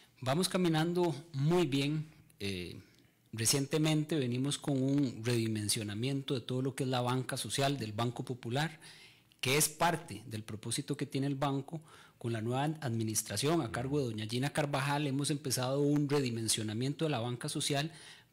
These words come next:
para seguir impactando de una manera más fuerte todo lo que son las poblaciones vulnerables de nuestro país a través de diferentes servicios,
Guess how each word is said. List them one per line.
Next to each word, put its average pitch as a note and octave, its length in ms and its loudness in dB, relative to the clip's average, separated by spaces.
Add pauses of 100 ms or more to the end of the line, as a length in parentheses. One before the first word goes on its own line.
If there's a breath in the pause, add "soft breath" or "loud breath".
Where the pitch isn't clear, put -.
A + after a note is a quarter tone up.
(160)
para C3+ 180 2
seguir B2 280 2
impactando C#3+ 960 0
de A#2 160 -4
una B2+ 160 -2
manera C#3 340 -2
más B2+ 380 0
fuerte D#3 500 0 (160)
todo C#3+ 240 4
lo D3 140 2
que B2+ 80 -6
son B2 160 -2
las C#3 120 0
poblaciones A2+ 800 -4
vulnerables G2+ 880 -4
de G#2 80 -6
nuestro F#2+ 320 -4
país F2+ 340 -4
a G2+ 80 -8
través A2 300 -4
de C3+ 100 0
diferentes B2+ 720 0 (300 loud breath)
servicios, B2 480 -4